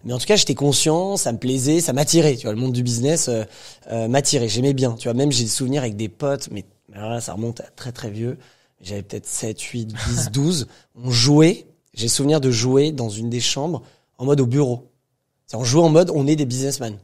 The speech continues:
Speaker 2: Ouais.
Speaker 1: Tu vois, on avait des bureaux, calculettes, euh, tu fais des affaires, on n'y connaissait rien, mais j'ai,
Speaker 2: <laughs>
Speaker 1: mais ça, ça, il y avait un fantasme derrière. Et, euh, donc, va savoir pourquoi. Donc, cet environnement à jouer, je me documentais de, il y avait peu de choses, tu vois, il y avait pas de pod-, enfin, pas de podcast comme ça, et cetera.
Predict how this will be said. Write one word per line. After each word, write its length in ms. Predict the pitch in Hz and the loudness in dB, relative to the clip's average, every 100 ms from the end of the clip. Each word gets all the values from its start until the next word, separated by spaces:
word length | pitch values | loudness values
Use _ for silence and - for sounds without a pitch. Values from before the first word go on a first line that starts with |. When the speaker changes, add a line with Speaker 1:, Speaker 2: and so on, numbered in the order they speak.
| - | -2
Speaker 2:
Ouais. 240 | 156 160 - - | 0 0 -4 -4
Speaker 1:
Tu 100 | 135 | 0
vois, 120 | 135 | 2
on 80 | 127 | 0
avait 100 | 113 | -4
des 140 | 120 | -6
bureaux, 440 | 113 127 135 156 | -6 -2 2 4
calculettes, 960 | 151 - 113 123 135 151 151 147 147 131 | 4 0 -6 -8 -4 -4 -2 -2 -2 -2
euh, 160 | 123 120 - - | -2 -2 -8 -12
tu 120 | - 127 | -4 0
fais 120 | 147 | 0
des 200 | 131 120 | 0 0
affaires, 340 | 131 - 170 | -2 2 0
on 20 | 127 | 2
n'y 80 | |
connaissait 300 | 117 127 - | 0 0 2
rien, 240 | 160 180 190 | 2 4 4
mais 100 | 143 | 6
j'ai, 160 | 151 165 | 4 4
Speaker 2:
<laughs> 40 | |
Speaker 1:
mais 220 | 165 170 | 6 4
ça, 340 | 160 - 143 143 | 4 4 6 6
ça, 420 | - 139 135 131 | 4 4 6 4
il 80 | 135 | 4
y 60 | |
avait 100 | 135 | 2
un 80 | 135 | 2
fantasme 480 | 135 175 180 170 160 | 2 4 4 4 4
derrière. 300 | 143 135 117 - - - - - | 2 4 0 -6 -20 -20 -20 -12
Et, 220 | - 135 131 | -2 2 4
euh, 220 | 127 123 | 4 2
donc, 160 | 135 | 2
va 100 | 131 | 4
savoir 220 | 180 175 156 | 6 6 4
pourquoi. 240 | 139 196 | 4 4
Donc, 120 | 156 | 4
cet 140 | - 160 | 2 0
environnement 560 | 147 147 147 143 147 | 2 2 2 2 0
à 80 | 127 | -2
jouer, 320 | 117 135 240 - _ _ _ _ _ _ - | 0 0 -2 -8 _ _ _ _ _ _ -6
je 120 | 123 | 0
me 80 | 151 | 2
documentais 640 | 156 165 160 165 160 170 | 4 2 2 0 0 0
de, 360 | 156 139 131 127 | -2 -2 -2 -2
il 80 | 123 | -2
y 40 | |
avait 140 | 120 123 | -2 0
peu 140 | 175 | 0
de 60 | 165 | 2
choses, 260 | 180 160 | 2 0
tu 100 | 117 | 0
vois, 100 | 123 | 0
il 40 | 127 | 0
y 40 | |
avait 60 | - | -4
pas 140 | 127 | -8
de 40 | |
pod-, 140 | 123 - - - | -10 -14 -16 -18
enfin, 200 | - 90 | -16 -14
pas 120 | 110 | -14
de 60 | |
podcast 400 | - - - - | -16 -18 -14 -12
comme 140 | - 98 | -10 -8
ça, 260 | - 110 | -8 -8
et 60 | 104 | -10
cetera. 380 | - - 113 170 | -10 -6 -6 -6